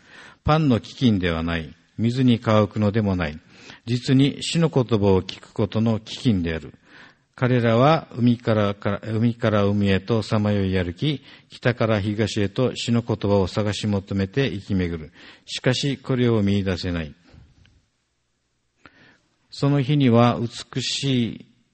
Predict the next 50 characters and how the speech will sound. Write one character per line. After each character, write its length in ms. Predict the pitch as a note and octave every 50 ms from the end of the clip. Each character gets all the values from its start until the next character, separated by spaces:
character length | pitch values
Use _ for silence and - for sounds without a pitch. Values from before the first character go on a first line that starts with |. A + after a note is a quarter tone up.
| _ _ _ _ _ _ _ _ _ _ _ _ _ _ _ _ -
若 300 | A2+ A#2 A2+ - C3+ B2
い 120 | A#2 A2+
女 260 | A2 G#2 G2+ G2 F#2+ F#2+
も 280 | G#2 A#2+ B2+ G#2 - -
若 240 | G2+ A2 G#2 A#2 A#2
い 100 | G#2 G2+
男 320 | F#2+ F#2+ - F#2+ F#2 G2
も 260 | G2+ A2 A2+ G#2 - - - - _ _ _
渇 400 | _ - - B2+ A#2 A#2+ A#2+ A#2+
き 80 | - A#2+
の 140 | A#2 A2+ A2
た 180 | - A#2 G#2+
め 160 | G2 G2+ G2+ A2
に 200 | B2 B2 A#2 -
衰 460 | - G2+ G2 - - G#2 G#2 G2+ F#2
え 60 | E2+
果 140 | E2+ F2+ F2
て 120 | - -
る」 140 | F2+ E2+ D#2+
と 120 | - - F2+
い 80 | F2 E2+
う 60 | E2
ふ 140 | - - F#2+
う 40 | F2+
に 120 | F2 E2+
あ 80 | F2 E2+
り 80 | E2+
ま 120 | E2 E2+ E2
す 120 | - -
が、 240 | G2 G2+ F#2+ F2+ - - _ _ - - -
<clears throat> 300 | _ _ _ _ - -
こ 80 | - B2
の 140 | B2+ A#2 G#2
十 320 | G2+ A#2+ C#3+ D#3 D3+ D3+
一 100 | D#3 -
節 320 | - - C3 A2 - -
に 60 | G#2 G2
よ 60 | F#2
る 100 | F2+ F2
「そ 140 | - - C#3+
の 100 | D3 D3+
人」 260 | C#3 - - - B2+ B2+
は 200 | C3+ A#2+ - -
終 140 | - A2 G2+
わ 100 | G#2 G#2
り 140 | G#2 G#2+ G2+
の 120 | G2+ G2
日 140 | F2+ - F#2
で 120 | E2+ E2+ D#2+
す。 160 | - -